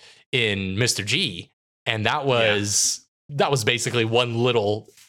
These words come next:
Speaker 1: dot T X T document.
Speaker 2: Yeah, well, it
Speaker 1: <laughs> Like, that was, it was tiny.
Speaker 2: The, the, the backstory that I gave, uh, for those who are interested, I don't know if this is ever, if this is published anywhere, but it
Speaker 1: Yeah,
Speaker 2: also
Speaker 1: we've never
Speaker 2: came up
Speaker 1: published it.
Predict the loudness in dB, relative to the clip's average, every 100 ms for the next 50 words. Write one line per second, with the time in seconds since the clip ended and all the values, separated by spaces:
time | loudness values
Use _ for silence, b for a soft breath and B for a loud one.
0 | -6 -2 -2 0 0 0 0 0 0 0
1 | 0 -2 -4 -2 0 0 -2 -2 0 0
2 | 0 0 2 2 2 2 0 0 0 0
3 | 0 -2 -12 _ _ _ 0 2 0 0
4 | 2 2 0 0 -2 -8 _ -12 -4 -2
5 | -2 -2 -2 0 -2 -2 -2 -2 -4 -10
6 | -12 -6 -4 -6 -6 -4 -4 -4 -4 -4
7 | -4 -6 -10 -14 _ _ _ _ -4 -2
8 | 0 -2 -2 -4 -4 -6 -10 -12 -10 -10
9 | -6 -4 -2 -2 -4 -4 -6 -8 _ -4
10 | -2 0 0 0 0 2 2 2 0 -2
11 | -10 -18